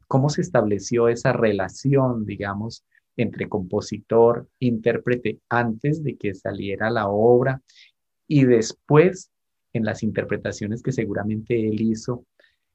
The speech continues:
Eh, en fin, cuéntanos un poquito de cómo fue esta relación con, con el intérprete al cual le dedicaste este monólogo caprichoso.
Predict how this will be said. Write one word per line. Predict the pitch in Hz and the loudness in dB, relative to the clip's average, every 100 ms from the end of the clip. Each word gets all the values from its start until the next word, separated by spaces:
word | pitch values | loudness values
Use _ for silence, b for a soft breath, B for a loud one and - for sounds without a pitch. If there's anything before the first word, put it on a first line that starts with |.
| _ | _
Eh, | 113 113 110 | -2 0 0
en | 139 113 | -2 -2
fin, | 233 185 | -2 0
cuéntanos | 135 123 180 170 | 0 0 -2 0
un | 135 | -2
poquito | 123 156 156 | -4 -4 -2
de | 151 | -2
cómo | 131 139 | 0 0
fue | 151 | -2
esta | 151 165 | -4 -6
relación | 151 127 107 101 - 151 160 151 135 _ _ | -2 -2 -2 -6 -2 0 0 -2 -6 _ _
con, | 127 113 | 0 0
con | 110 - 110 | -2 -2 0
el | 107 | 0
intérprete | 104 92 113 - 127 139 151 143 _ _ _ | -2 0 -2 0 -4 -2 -2 -4 _ _ _
al | - 107 | 0 0
cual | 95 107 101 | 0 -2 0
le | 123 | 0
dedicaste | 127 107 98 - 101 - 123 | 0 0 -4 -4 -6 -4 -8
este | - 123 | -4 -4
monólogo | 117 98 98 113 120 | -2 -4 -2 0 0
caprichoso. | - - 95 - 147 - | -2 -8 -4 0 0 -2